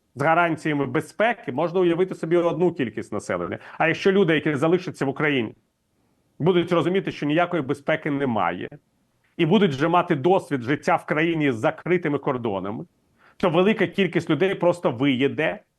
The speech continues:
назавжди, щоб не повторювати цей досвід. І серед цих людей, де будуть теж люди, які пережили св-, саму війну у Збройних силах, як ви розумієте. Що це просто таке теж реальність. Велика кількість людей,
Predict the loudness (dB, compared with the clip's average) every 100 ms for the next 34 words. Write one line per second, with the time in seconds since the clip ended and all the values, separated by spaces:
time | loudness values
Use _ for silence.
0 | _ _ -4 0 2 2 0 -2 0 0
1 | -2 _ _ _ _ _ -8 -2 0 2
2 | 0 -2 0 0 0 -4 -6 -4 -2 -4
3 | -6 -16 -20 _ _ _ _ _ _ -2
4 | 0 0 0 2 2 4 2 2 2 2
5 | 0 -2 -2 -2 -2 0 -2 0 -2 -2
6 | 0 0 -2 -8 -6 -4 -2 0 0 0
7 | 0 -2 -2 0 -2 -6 -4 -2 -4 -6
8 | -6 -4 -6 -6 -10 _ _ _ _ _
9 | _ -20 _ -20 -16 -4 -2 0 0 2
10 | 2 0 -2 0 0 2 0 2 2 2
11 | -2 -4 -2 0 0 0 -2 -2 -2 0
12 | 0